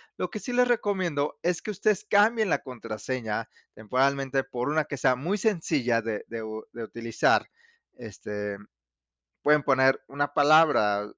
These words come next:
este, "Ay, es que, ¿qué contraseña le pongo?". Bueno, revisen qué tienen <laughs> enfrente de su escritorio físicamente. "Ah, tengo una bocina". Pues le cambio a la contraseña bocina dos mil veintidós, por decir algo.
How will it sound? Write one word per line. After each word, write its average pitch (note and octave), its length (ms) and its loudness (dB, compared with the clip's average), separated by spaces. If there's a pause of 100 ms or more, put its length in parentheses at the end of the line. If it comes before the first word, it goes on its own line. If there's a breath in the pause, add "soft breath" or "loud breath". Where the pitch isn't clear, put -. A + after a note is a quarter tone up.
(120)
este, A2+ 500 -6 (360 soft breath)
"Ay, D3 360 4
es C#3 120 2
que, C#3 120 -6
¿qué C#3 140 0
contraseña B2 800 -2
le A#2 120 -4
pongo?". C#3 440 0
Bueno, B2 340 0 (520)
revisen E3+ 600 2
qué E3+ 120 0
tienen D3+ 320 2
<laughs> C#3 260 -4
enfrente D3+ 40 4
de D3+ 80 4
su C3+ 80 0
escritorio C#3+ 680 2
físicamente. F3 800 -2 (280 loud breath)
"Ah, C#3+ 240 4
tengo D3+ 400 0
una D3 240 0
bocina". D#3+ 460 -2 (280 soft breath)
Pues F#3 140 -12
le F#3+ 240 2
cambio F3 460 4
a C#3 180 4
la A2 120 0
contraseña A2+ 540 -4
bocina D3 520 0
dos B2 220 -2
mil A#2+ 160 -6
veintidós, G#2 520 -6
por G2+ 200 -16
decir C#3+ 260 -2
algo. A#2+ 300 2